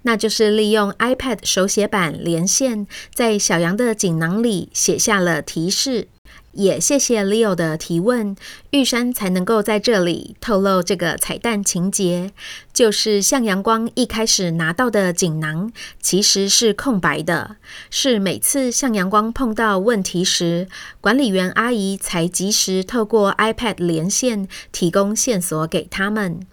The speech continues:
不然他怎么有可能这么厉害，未卜先知，能够提前知道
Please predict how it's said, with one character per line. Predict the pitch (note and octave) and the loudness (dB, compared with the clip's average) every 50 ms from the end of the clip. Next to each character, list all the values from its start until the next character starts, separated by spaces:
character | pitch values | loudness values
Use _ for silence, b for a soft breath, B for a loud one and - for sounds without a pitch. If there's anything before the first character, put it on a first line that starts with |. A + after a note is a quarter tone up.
| B B B B | B B B B
不 | - B3+ A#3+ | 0 2 2
然 | G3+ F#3+ E3+ E3+ E3+ F3+ G3 B B B B - | 4 2 2 0 0 -4 -6 B B B B -12
他 | - - F3+ F3 F3+ | -8 -6 -4 -4 -2
怎 | - - D#3+ | -2 -2 -2
么 | D#3+ D#3+ | 0 0
有 | D#3 E3+ E3+ A3+ | 2 4 4 2
可 | A#3+ - D4+ C4+ | 2 0 -2 -2
能 | A3 G3+ F#3 F3 F3 F3+ | 0 0 0 0 -2 -2
这 | F3+ - A3 | 0 0 0
么 | F#3+ F3+ F3 | 0 0 0
厉 | F3+ G#3 G3+ F#3 | 2 2 0 0
害， | F3+ F#3 G#3 G3 F3+ E3+ E3+ - - | 0 0 0 0 0 0 -2 -6 -2
未 | - A#3+ A3 E3+ | 0 2 2 2
卜 | E3+ - - C#3+ - | 0 -4 -6 -6 -4
先 | - - - G#3+ G#3+ A3 | -2 0 0 0 0 -2
知， | A3 - A3 A3 A3 A#3 A#3+ B B B B B B | -4 -4 -4 -4 -4 -4 -6 B B B B B B
能 | - F#3 F3 E3+ | -4 -2 0 2
够 | G3+ A3+ G#3 G3 | 2 2 2 2
提 | - - - F#3+ G#3+ | 0 -2 -4 -2 -2
前 | - - B3 G#3 G#3 | 0 0 0 0 0
知 | G#3+ - A#3+ A#3+ | 0 -2 -2 -2
道 | - C4 B3 A#3 A3 G#3 | 0 -2 -2 -2 -4 -6